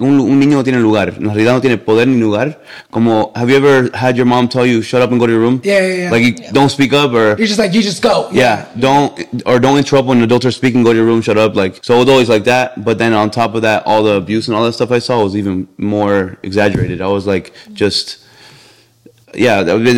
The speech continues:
Speaker 1: I just didn't have the confidence or, like, any type of, yeah, just confidence, basically.
Speaker 2: After, you know, your parents separated, did you cut your communication with your dad, or was he still in your life?
Speaker 1: No, no, so
Speaker 3: That's
Speaker 1: when
Speaker 3: crazy. Just <laughs> wait till you hear this part.
Speaker 1: So, uh, he had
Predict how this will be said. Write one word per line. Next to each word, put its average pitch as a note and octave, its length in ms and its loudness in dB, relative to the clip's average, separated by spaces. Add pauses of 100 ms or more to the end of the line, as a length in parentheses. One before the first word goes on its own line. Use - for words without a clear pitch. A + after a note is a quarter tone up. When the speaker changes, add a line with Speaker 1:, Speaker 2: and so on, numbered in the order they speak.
(120)
Speaker 1:
I B2+ 120 2
just B2+ 180 -4
didn't C#3 200 2
have C3 200 0
the A#2 80 -6
confidence A#2 480 -2
or, G2 140 0
like, F#2+ 240 -2
any G#2+ 180 -2
type G#2 240 -4
of, G2 320 -4 (220)
yeah, C3+ 180 2
just G#2+ 140 -4
confidence, A#2+ 420 0
basically. G2+ 480 -2
Speaker 2:
After, A#3+ 320 0
you G#3+ 180 -2
know, G3 120 -4
your F#3 160 -2
parents G3+ 420 -6
separated, G3 460 -4
did F3+ 180 -4
you F3+ 100 -6
cut - 240 -4
your F#3 120 -4
communication F3 680 -4
with E3+ 140 -6
your E3+ 100 -2
dad, D#3+ 260 -4
or F3+ 80 -2
was E3+ 180 -4
he F#3 80 -6
still F3 300 -4
in E3 100 -4
your D#3 80 -6
life? - 420 -10
Speaker 1:
No, A2+ 220 0
no, A2+ 200 2
so G#2+ 300 2
Speaker 3:
That's G2 140 -2
Speaker 1:
when G#2+ 100 -2
Speaker 3:
crazy. G3+ 320 -2
Just A3 200 -2
<laughs> A#3+ 40 -6
wait C4 240 2
till B3+ 140 -6
you B3 100 2
hear G3+ 80 0
this G#3+ 160 -4
part. - 300 -8
Speaker 1:
So, G#2+ 640 0
uh, G2+ 460 0 (100)
he - 200 -4
had B2+ 280 0